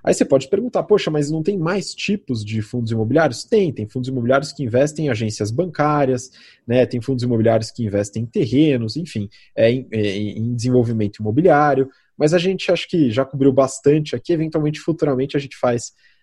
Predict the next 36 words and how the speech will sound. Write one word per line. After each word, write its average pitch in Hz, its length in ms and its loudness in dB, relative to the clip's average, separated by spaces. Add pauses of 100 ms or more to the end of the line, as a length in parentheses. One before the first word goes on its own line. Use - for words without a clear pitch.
(100)
mais 127 460 4
episódios 127 500 4
sobre 113 220 -2
esses 104 260 -4
outros 127 520 2
tipos - 560 -8 (280)
de 113 120 -10
fundos 117 280 -4
imobiliários, 135 760 4 (240)
mas 143 100 -4
tem 165 140 -2
bastante 160 520 2
coisa 143 280 4
ainda 139 180 2
pra 135 140 -2
gente 135 180 -4
abordar 123 420 2
dentro 165 400 0
dos 123 140 -4
ativos 123 380 -2
imobiliários 127 600 2
que - 140 -10
não 214 180 0
são 147 280 0
exatamente 139 560 -2
fundos 110 280 -6
imobiliários, 117 680 0 (400)
né? 110 140 0
Que 117 100 -2
a - 20 0
gente 120 160 -4
já 131 120 2
trabalhou 120 340 2
bastante 143 640 0 (280)
esses 123 300 -4
fundos. 180 460 -2